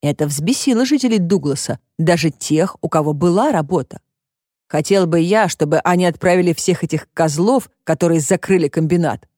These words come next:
куда-нибудь в Россию или Канаду, сообщил «Бостон Глоб», один работник пивной индустрии. «Насколько мне известно, это все происки коммунистов».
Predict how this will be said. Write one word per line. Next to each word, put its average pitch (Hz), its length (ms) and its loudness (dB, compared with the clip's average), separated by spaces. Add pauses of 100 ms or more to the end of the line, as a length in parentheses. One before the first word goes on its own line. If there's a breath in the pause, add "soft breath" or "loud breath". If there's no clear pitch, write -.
(180)
куда-нибудь 208 540 2 (100)
в 160 140 -2
Россию 196 640 0
или 220 180 2
Канаду, 156 600 -2 (440)
сообщил 165 560 -2 (180)
«Бостон 160 560 -2
Глоб», 185 380 0 (160)
один 170 260 2
работник 170 460 0
пивной 180 300 2
индустрии. 175 580 -2 (520)
«Насколько 180 420 0
мне 185 240 2
известно, 185 380 0
это 156 160 0
все 233 240 2
происки 190 560 0
коммунистов». 143 600 -2